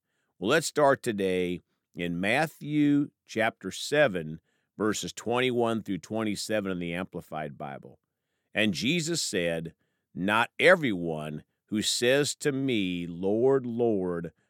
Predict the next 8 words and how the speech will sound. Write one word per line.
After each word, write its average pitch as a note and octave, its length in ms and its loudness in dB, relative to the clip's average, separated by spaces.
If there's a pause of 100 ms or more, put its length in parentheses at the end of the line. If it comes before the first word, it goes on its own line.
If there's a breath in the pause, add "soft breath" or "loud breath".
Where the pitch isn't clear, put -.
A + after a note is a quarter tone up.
(140)
will F#2 200 0 (120)
enter F2+ 640 -2 (260)
the E2+ 100 -2
kingdom A2+ 480 -2
of A2 160 0
heaven, F2 500 -4 (600)
but G2 260 0
only A2+ 800 4